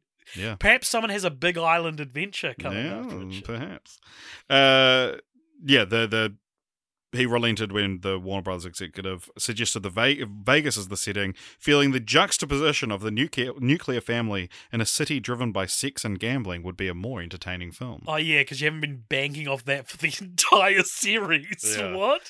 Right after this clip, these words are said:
Speaker 1: It's such a, such a weird thing, and then for Chase to be like, "Oh, you're right."
Speaker 2: Yeah, yeah, yeah,
Speaker 1: Yeah.
Speaker 2: to concede. Um, he's pretty old in this one.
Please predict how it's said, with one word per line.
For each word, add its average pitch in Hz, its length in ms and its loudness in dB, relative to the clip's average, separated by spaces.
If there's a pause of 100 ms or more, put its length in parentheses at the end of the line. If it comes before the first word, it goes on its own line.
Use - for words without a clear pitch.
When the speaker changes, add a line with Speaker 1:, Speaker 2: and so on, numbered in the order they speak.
(120)
Speaker 1:
It's 123 100 0
such 196 180 8
a, 202 120 4
such 185 200 2
a 156 60 4
weird 117 260 2
thing, 113 140 -2
and 104 100 -2
then 107 120 -2
for 110 80 -8
Chase 104 240 0
to 95 60 -6
be 95 40 -4
like, 82 100 -8
"Oh, 90 100 -2
you're 90 140 -6
right." 87 380 -8
Speaker 2:
Yeah, 147 300 -2
yeah, 139 300 -2
yeah, 127 120 -6
Speaker 1:
Yeah. 90 140 -6 (240)
Speaker 2:
to - 100 -16
concede. 120 640 -12 (520)
Um, 151 380 -2
he's 196 400 -2
pretty 175 340 -6
old 180 280 -2
in 156 100 -8
this 151 180 -10
one. 226 200 -10